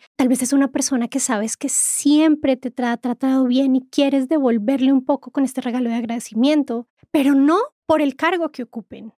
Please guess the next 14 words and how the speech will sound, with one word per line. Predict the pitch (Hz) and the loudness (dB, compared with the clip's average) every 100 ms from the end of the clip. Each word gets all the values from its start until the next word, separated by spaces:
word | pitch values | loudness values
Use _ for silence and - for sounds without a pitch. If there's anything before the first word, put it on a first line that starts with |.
| _ _ | _ _
no | 262 294 320 - | 0 2 2 0
por | 339 320 | 0 2
el | 269 247 285 | 0 -2 -6
"dónde | 226 302 302 330 | -2 0 2 0
esté | 302 - 302 | -4 -2 0
esta | 311 - 285 | 0 -4 -6
persona | 294 262 - 240 240 247 | -4 -4 -2 0 0 2
dentro | 269 277 277 | 0 2 2
de | 277 | 2
mi | 269 254 - | 2 0 0
escalafón?". | 269 - 254 214 214 - 269 226 202 - _ _ | 0 0 -2 -2 -2 -2 -2 -2 -6 -14 _ _
Así | - 294 | -4 0
no | 349 | 0
funciona. | - 277 240 214 202 185 180 | 0 -2 -2 -4 -6 -10 -16